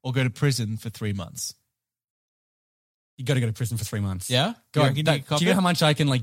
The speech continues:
Speaker 2: leverage that for P R?
Speaker 1: Beautiful boy
Speaker 2: <laughs>
Speaker 1: like you in prison? I don't
Speaker 2: Mate,
Speaker 1: know, man.
Speaker 2: that'd be sweet.
Speaker 1: Ah.
Speaker 2: I mean, well, that's not, I mean, are we talking about, like, prison's
Speaker 1: There's
Speaker 2: pretty
Speaker 1: pretty
Speaker 2: tame.
Speaker 1: eyes.
Speaker 2: Unless you're in, like, Superman. It's not like the movies when you're, like,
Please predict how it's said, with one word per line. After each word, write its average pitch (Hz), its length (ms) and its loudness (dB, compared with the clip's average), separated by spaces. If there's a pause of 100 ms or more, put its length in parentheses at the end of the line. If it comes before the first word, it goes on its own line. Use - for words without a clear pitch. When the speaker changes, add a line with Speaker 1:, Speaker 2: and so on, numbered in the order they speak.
Speaker 2:
leverage 117 380 0
that 135 180 0
for 135 60 -4
P 120 160 0
R? 123 240 -4 (120)
Speaker 1:
Beautiful 165 280 2
boy 147 220 0
Speaker 2:
<laughs> 151 80 0
Speaker 1:
like 147 160 -2
you 156 120 -2
in 156 120 -4
prison? 165 340 -2
I 117 100 0
don't 156 100 2
Speaker 2:
Mate, 170 80 0
Speaker 1:
know, 175 80 -2
man. 123 160 0
Speaker 2:
that'd 120 100 0
be 101 80 -4
sweet. 95 260 -12 (220)
Speaker 1:
Ah. - 760 -14
Speaker 2:
I 139 40 -6
mean, 160 120 -4
well, 165 120 -6
that's 190 180 -6
not, 208 300 -4 (100)
I 139 60 -4
mean, 147 260 -2
are 135 60 -2
we 139 60 -2
talking 156 220 -2
about, 127 220 -2
like, 120 120 -4 (1120)
prison's 240 300 2
Speaker 1:
There's 147 220 4
Speaker 2:
pretty 156 140 4
Speaker 1:
pretty 165 140 6
Speaker 2:
tame. 151 60 6
Speaker 1:
eyes. 180 460 4
Speaker 2:
Unless 160 240 4
you're 190 60 2
in, - 20 4
like, 175 120 0
Superman. 143 400 0
It's 127 120 -2
not 175 60 0
like 180 80 -2
the 147 60 -2
movies 98 440 0
when 113 120 0
you're, 104 200 0
like, 98 240 -6